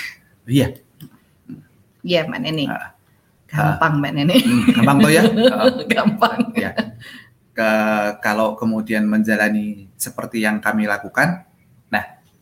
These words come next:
Speaker 1: kami sudah menjalankannya. Itu aja.
Speaker 2: Mm-mm. Iya, betul.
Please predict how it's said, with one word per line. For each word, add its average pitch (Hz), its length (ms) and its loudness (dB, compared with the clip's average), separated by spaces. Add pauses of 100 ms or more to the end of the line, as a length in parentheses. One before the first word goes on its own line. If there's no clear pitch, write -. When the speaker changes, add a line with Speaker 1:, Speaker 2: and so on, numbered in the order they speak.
(220)
Speaker 1:
kami 120 160 -2
sudah 123 240 0
menjalankannya. 98 560 -2 (240)
Itu 113 160 -4
aja. 170 160 -4
Speaker 2:
Mm-mm. - 320 -12
Iya, 170 400 -8
betul. - 320 -14